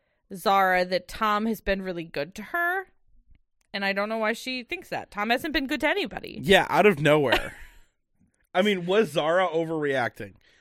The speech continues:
Speaker 2: Sure.
Speaker 1: But Tom has
Speaker 2: But
Speaker 1: not
Speaker 2: Tom
Speaker 1: been
Speaker 2: has not been good to her. <laughs>
Speaker 1: All the girls are kind of, like, defending Tom, and I'm, like, a little bit on Zara's side here because it feels like they're gaslighting her a little bit.
Speaker 2: A little bit.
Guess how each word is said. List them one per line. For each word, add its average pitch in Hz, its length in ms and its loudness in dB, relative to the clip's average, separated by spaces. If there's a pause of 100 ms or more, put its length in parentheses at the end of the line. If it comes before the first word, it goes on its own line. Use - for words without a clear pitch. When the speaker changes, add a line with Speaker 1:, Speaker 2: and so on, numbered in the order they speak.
(140)
Speaker 2:
Sure. 117 480 0 (760)
Speaker 1:
But 403 140 0
Tom 285 260 4 (160)
has - 80 4
Speaker 2:
But 180 60 4
Speaker 1:
not 214 120 6
Speaker 2:
Tom 220 200 10
Speaker 1:
been 233 80 10
Speaker 2:
has 180 120 6
not 170 220 8
been 180 180 2
good 160 220 2
to - 60 0
her. - 260 4
<laughs> - 1300 -2
Speaker 1:
All 302 240 6
the 440 160 0
girls 330 260 -2
are 311 100 -2
kind 277 320 -2
of, 277 100 -6
like, 214 440 0 (500)
defending 226 720 -2
Tom, 370 420 0
and 233 100 0
I'm, 214 120 -2
like, 214 240 -2
a 226 60 -4
little 247 320 0
bit 311 140 0
on 262 200 2
Zara's 208 420 0
side 339 280 -2
here 349 180 -2
because 262 300 -8
it 214 100 -4
feels 262 300 -4
like 320 160 -4
they're 202 140 -4
gaslighting 269 720 -2
her 311 160 2
a 311 40 0
little 320 240 -6
bit. 349 320 -4
Speaker 2:
A 165 80 -8
little 339 240 0
bit. 233 340 0